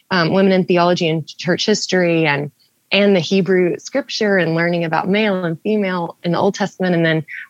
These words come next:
a little bit in Greek too. Um, yeah, but, but to see it lived out practically,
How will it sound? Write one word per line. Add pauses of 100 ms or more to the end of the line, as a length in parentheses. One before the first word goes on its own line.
a
little
bit
in
Greek
too. (380)
Um, (920)
yeah, (120)
but, (220)
but
to
see
it
lived
out
practically,